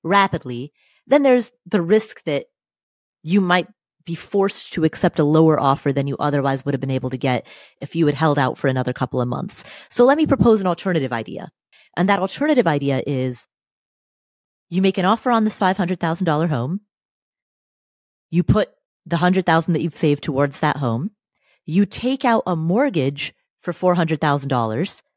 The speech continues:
So you make an offer with only one contingency, which is a financing contingency, right? You finance that four hundred thousand dollar gap, close on the home. Once you have closed on the home,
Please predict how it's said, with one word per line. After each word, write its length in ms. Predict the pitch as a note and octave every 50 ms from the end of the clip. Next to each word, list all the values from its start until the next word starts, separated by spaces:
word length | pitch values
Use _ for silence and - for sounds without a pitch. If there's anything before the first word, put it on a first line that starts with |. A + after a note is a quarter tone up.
| _ _
So 120 | - - G#3
you 100 | G3 F3
make 140 | F#3+ F3+ G3+
an 80 | F3
offer 200 | E3 E3 - E3
with 120 | C#3+ - - -
only 280 | F3+ F#3+ G#3 A3 A3+
one 180 | G3+ F#3 F3 E3
contingency, 600 | - D#3 B2+ C3+ C3 A2+ G#2 A#2 B2 - - C3+
which 140 | C3+ - -
is 80 | B2+
a 40 | C#3+
financing 600 | - - F3+ F3 E3+ D#3+ C3+ A#2 G#2+ - B2 A2
contingency, 760 | - C3+ - - A#2 A2+ G#2+ A2 A2 G#2 - A#2+ A2+ B2+ - _ _ _ _ _ D#3
right? 220 | A#2+ C3 E3+ G#3 - _ - - - - - _ _ _ _ _ _ _ _
You 140 | E3+ F3+ F3
finance 600 | - - - G3+ G#3+ B3 B3 A3+ F#3+ F3 - -
that 180 | D#3 D3 -
four 160 | - E3+ D#3
hundred 300 | D3 D3+ D3 C#3+ D#3 C#3+
thousand 300 | - C#3 B2+ C3+ C3 C#3
dollar 260 | C3 B2+ B2 B2 B2 B2
gap, 380 | - C3 A2 A2+ E3+ - - - - _ _ _ _ _ _ _ _ _ _ _ -
close 400 | - - - G#3+ C4 D4+ D4+ E4+
on 160 | C#4 C4+ C4
the 60 | B3+
home. 340 | G#3 G3+ D3+ C3+ D3+ A3 D4 - _ _ _ _ _ _ _ _ _ _ _ _ _ _ _
Once 420 | B2+ C3+ C#3+ G3+ B3 C#4+ - -
you 120 | C#4 C4+ C4
have 180 | B3 - _
closed 720 | _ - - - - - A#3 A#3+ C4+ E4 F4 F4 - -
on 180 | A3 E3+ D3 C#3
the 80 | C3 C3
home, 480 | B2+ B2 A2 G#2+ G#2+ A#2 D3 F3 G3